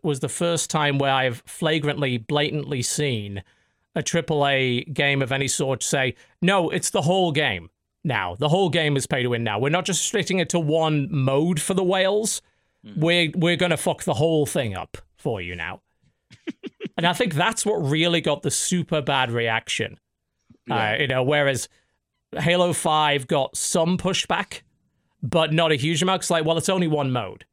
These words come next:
Speaker 1: You ca-, you don't have to pay that, play that mode. Halo Wars, well, nobody played
Speaker 2: Well,
Speaker 1: that. <laughs>
Speaker 2: you know,
Speaker 1: But
Speaker 2: you,
Speaker 1: if they
Speaker 2: you made
Speaker 1: did,
Speaker 2: a great
Speaker 1: you know.
Speaker 2: point about the, them customers not actually getting their money refunded back in the N B A two K.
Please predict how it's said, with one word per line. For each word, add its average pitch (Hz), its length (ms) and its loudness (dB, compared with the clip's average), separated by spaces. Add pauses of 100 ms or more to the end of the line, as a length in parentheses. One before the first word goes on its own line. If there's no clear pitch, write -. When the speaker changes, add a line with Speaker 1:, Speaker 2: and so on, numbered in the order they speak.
Speaker 1:
You 139 100 -4
ca-, 160 120 0
you 165 120 -2
don't 160 200 2
have 143 120 0
to 117 60 -8
pay 131 200 0
that, 98 140 -4 (200)
play 139 180 -2
that 101 140 -4
mode. 101 240 -10 (400)
Halo 156 260 2
Wars, 165 540 2
well, 127 160 0
nobody 131 380 0
played 147 320 0
Speaker 2:
Well, 92 140 -4
Speaker 1:
that. - 60 -20 (360)
<laughs> - 340 -8
Speaker 2:
you 202 60 -6
know, 190 100 -2
Speaker 1:
But 165 140 4
Speaker 2:
you, 185 80 4
Speaker 1:
if 180 120 0
they 180 100 2
Speaker 2:
you - 40 2
made 226 180 2
Speaker 1:
did, - 120 0
Speaker 2:
a 147 40 0
great 156 160 -2
Speaker 1:
you 143 60 -2
know. 107 100 -4
Speaker 2:
point 147 200 -6
about 113 520 -2
the, 117 160 -6
them 120 240 -8
customers 135 540 -10
not 120 360 -4
actually 123 460 -8
getting 120 280 -6
their 101 140 -8
money 113 280 -8
refunded 104 640 -8
back 104 280 -4
in 104 80 -12
the 98 80 -10
N 101 240 -12
B 98 180 -8
A 98 160 -6
two - 240 -14
K. 131 320 -6